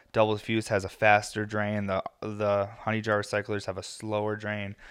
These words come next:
and I can briefly go over that again, why the drains are the way they are. But let's move the mic so you can kinda hear these.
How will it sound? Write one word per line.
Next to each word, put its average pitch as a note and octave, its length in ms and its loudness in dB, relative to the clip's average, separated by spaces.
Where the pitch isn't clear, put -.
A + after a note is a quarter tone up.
and G2+ 120 -2
I G2 40 2
can G2 220 -4
briefly G#2+ 460 -2
go G#2 140 0
over G2+ 120 -2
that G2 160 -2
again, G2+ 300 -6
why F#2+ 480 -2
the G#2+ 80 -10
drains F#2+ 400 -8
are F#2 120 -8
the F#2 60 -10
way F#2 120 -8
they F#2 120 -8
are. B2 280 -2
But G2 80 -12
let's G#2 160 -10
move A#2+ 160 -12
the A2 80 -12
mic A2 260 -8
so - 140 -18
you G#2 40 -16
can G#2 100 -16
kinda G2 240 -14
hear G#2 180 -10
these. G#2 460 -16